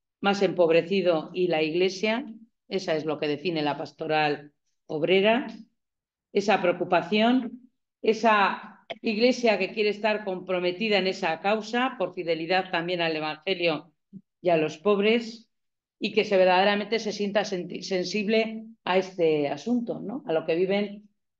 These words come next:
los hombres y mujeres del mundo del trabajo, como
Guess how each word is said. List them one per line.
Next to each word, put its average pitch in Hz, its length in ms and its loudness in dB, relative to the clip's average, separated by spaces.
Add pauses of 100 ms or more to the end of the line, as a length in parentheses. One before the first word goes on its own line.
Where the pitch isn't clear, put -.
(140)
los 190 220 0
hombres 208 320 2
y 196 40 0
mujeres 214 540 0 (380)
del 190 140 2
mundo 220 260 4
del 214 140 4
trabajo, 226 400 4
como 185 480 -2